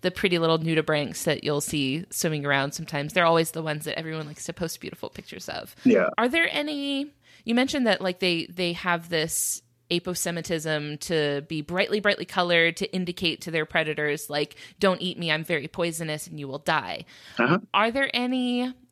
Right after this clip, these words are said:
Speaker 1: posers that imitate that? Like, I know with a lot of poisonous animals, sometimes another animal that's not poisonous will evolve to, like, mimic it.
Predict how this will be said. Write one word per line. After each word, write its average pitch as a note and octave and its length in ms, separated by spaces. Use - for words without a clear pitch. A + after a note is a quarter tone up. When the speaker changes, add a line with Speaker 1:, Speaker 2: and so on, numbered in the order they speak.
Speaker 1:
posers F3+ 960
that E3 460
imitate G3 580
that? B3+ 340
Like, D#3+ 340
I F3+ 120
know F#3+ 180
with F3+ 200
a F3 40
lot F3 220
of E3+ 160
poisonous F3+ 480
animals, D#3 560
sometimes E3 920
another G3 460
animal F3 340
that's E3+ 220
not G#3 400
poisonous E3 560
will E3 180
evolve E3 800
to, A3 100
like, E3 240
mimic E3 460
it. F#4 280